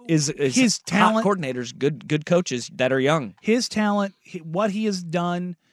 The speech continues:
Speaker 2: and kind of what, to be entirely graceful to Lanning, his, his pipeline he's starting to generate <laughs> already, uh, from that tree is, I thi-, I think that's something y-, you don't, we talked about this last week, the whole idea of, of coaches picking and choosing.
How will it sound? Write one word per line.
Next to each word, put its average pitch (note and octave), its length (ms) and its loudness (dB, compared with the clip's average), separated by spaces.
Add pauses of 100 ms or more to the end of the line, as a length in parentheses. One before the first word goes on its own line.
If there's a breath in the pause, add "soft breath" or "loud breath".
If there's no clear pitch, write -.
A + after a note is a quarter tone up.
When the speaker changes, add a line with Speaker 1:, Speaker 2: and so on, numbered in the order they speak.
(380)
Speaker 2:
and D3+ 400 -8
kind G3+ 200 0
of D#3+ 120 -2
what, F#3+ 160 0 (1040)
to D#3+ 80 -10
be D#3 200 -6
entirely D#3 440 -8 (400)
graceful E3 360 -6
to C#3 60 -10
Lanning, C3 440 -6
his, C#3 260 -10
his D#3 180 -6
pipeline D#3+ 560 -8
he's C3 120 -14
starting C#3+ 240 -12
to B2+ 80 -14
generate C#3+ 440 -12
<laughs> F3 120 -4
already, E3+ 640 -6 (360 loud breath)
uh, C#3 240 -4
from D3+ 240 -8
that F#3 240 -6
tree C#3 360 -10
is, C3 540 -10
I D3 120 -14
thi-, D3 120 -18
I D3 120 -12
think E3+ 240 -4
that's D3+ 220 -10
something C#3 460 -12
y-, D3+ 160 -20
you G3 220 0
don't, F3 400 0 (540)
we G3 100 -6
talked A#3 180 2
about G3+ 80 -6
this G3+ 120 -12
last G3+ 220 -8
week, - 260 -14
the D#3 120 -4
whole F3+ 140 0
idea D#3 260 -2
of, D3 100 -12
of D#3+ 160 -8
coaches D#3+ 400 -4
picking E3+ 340 -6
and D3 80 -8
choosing. - 360 -6